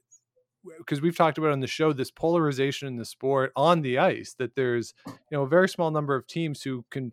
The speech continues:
potentially win an Olympic trials or, or a, or a Brier or a Scotties. Is, is this starting to filter into that side of it too, that the business of the sport might start to get out of reach? Uh, or is this something that investment-wise is a time investment that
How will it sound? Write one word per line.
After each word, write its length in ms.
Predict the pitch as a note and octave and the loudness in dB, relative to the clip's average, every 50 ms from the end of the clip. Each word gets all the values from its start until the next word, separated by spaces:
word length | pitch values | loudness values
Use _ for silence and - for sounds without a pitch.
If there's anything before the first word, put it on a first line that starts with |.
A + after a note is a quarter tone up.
| _ | _
potentially 440 | - B2 - - B2 A2+ - - C#3+ | -16 -14 -10 -8 -8 -8 -8 -6 -6
win 220 | C#3 D#3 F#3+ G3 D#3 | -4 -2 -2 -2 -2
an 100 | B2 A#2+ | -4 -6
Olympic 300 | A2 G2+ F#2+ A2+ G#2+ - | -8 -8 -10 -12 -12 -10
trials 420 | - A2+ G#2 G2+ F#2+ F#2+ F#2+ F#2 | -6 -6 -4 -4 -4 -6 -8 -8
or, 240 | G#2+ G#2 G2+ G2+ G2+ | -10 -10 -8 -8 -8
or 320 | A2 A2 G#2+ G#2 G2+ F#2+ | -8 -6 -6 -4 -4 -6
a, 60 | F#2+ G2 - | -6 -8 -8
or 160 | G#2+ G#2 G2+ | -8 -8 -8
a 40 | G2 | -8
Brier 360 | G2 - G#2+ G#2+ A2 G#2+ G2+ | -6 -6 -4 -4 -4 -4 -4
or 160 | F#2+ F#2+ G2 | -6 -8 -8
a 40 | F#2+ | -10
Scotties. 540 | - - - A#2 A#2+ A#2+ A#2 G#2 G2 F2+ - _ _ - - - - _ _ _ _ _ _ _ _ _ | -10 -8 -6 -4 -4 -4 -4 -6 -8 -10 -16 _ _ -20 -20 -20 -20 _ _ _ _ _ _ _ _ _
Is, 280 | F#3 F#3+ G3+ F#3+ F3 | 6 6 6 6 4
is 180 | F#3+ F3+ F3+ E3 | 4 4 4 4
this 220 | D3+ G3 A3+ G#3+ | 4 4 2 2
starting 420 | - - - - F3 F3 F3+ F3+ F3 | 0 -2 2 4 6 6 6 6 4
to 120 | - D#3+ - | 2 -2 -4
filter 420 | - E3 D#3 D3+ - - D3+ D3 | 0 0 0 0 0 -2 -4 -4
into 380 | C#3 C3 B2+ - - C3 A#2+ G#2+ G#2 G#2 | -4 -4 -6 -4 -4 -4 -4 -4 -4 -4
that 340 | A#2+ B2+ D3 F3 E3+ - | 0 2 2 2 0 -2
side 300 | - - D3+ C3+ B2 B2 | -4 -4 -2 -2 -2 -2
of 80 | A#2+ A2+ | -4 -6
it 160 | A#2 - - | -8 -8 -8
too, 180 | - D3+ D3 C3+ | -6 -4 -4 -4
that 180 | B2 A#2 - - | -4 -6 -8 -8
the 60 | B2+ | -10
business 520 | A2+ G#2 - C#3 D#3 E3+ - E3+ D3+ - | -6 -2 0 2 2 2 0 -2 -4 -4
of 100 | - B2+ | -4 -6
the 80 | A2+ A#2 | -6 -6
sport 460 | - - _ - B2 A#2+ A#2 A2+ - | -8 -10 _ -4 -2 -2 -2 -4 -4
might 200 | A#2+ A#2+ B2 A#2+ - | -6 -6 -6 -6 -6
start 220 | - B2+ A#2 - | -6 -6 -6 -6
to 80 | - A#2 | -8 -8
get 120 | B2 A2+ | -8 -6
out 160 | A2+ A2 G#2+ | -6 -6 -8
of 180 | G#2+ G2 G2+ A#2+ | -10 -12 -8 -2
reach? 460 | D3+ E3+ D#3+ C3+ A#2+ - - - - _ _ _ _ _ _ _ | 0 0 0 0 -2 -6 -10 -12 -14 _ _ _ _ _ _ _
Uh, 260 | B2+ A#2 A#2 A2+ A2+ C#3 | -14 -12 -12 -12 -10 -2
or 240 | C3+ C#3+ D#3 E3 E3 | 2 6 6 8 8
is 160 | D#3+ D#3+ C#3+ | 6 4 2
this 180 | D3 E3 D3+ - | 0 -2 0 0
something 380 | - D#3 C#3+ - - D3+ C#3 | -2 -4 -4 -4 -4 -6 -4
that 260 | C#3 C3+ C3 C3 C3+ - | -2 -2 -2 -2 -2 -4
investment-wise 760 | C3+ C3 B2 C3 C3 - - C#3 B2 A#2+ B2 B2 C3 B2 G#2+ | -4 -2 2 2 2 2 -2 -6 -10 -8 -6 -4 -4 -4 -6
is 100 | A#2+ A2+ A#2+ | -6 -8 -10
a 40 | A#2+ | -10
time 280 | - - B2+ C#3+ D#3+ | -8 -8 -6 -4 -4
investment 500 | D#3 C3+ A#2 A#2+ A#2 A2 - B2+ A#2 G#2+ - | -4 -4 -4 -4 -6 -6 -8 -12 -14 -12 -10
that 200 | A#2 A2 A2 | -10 -10 -10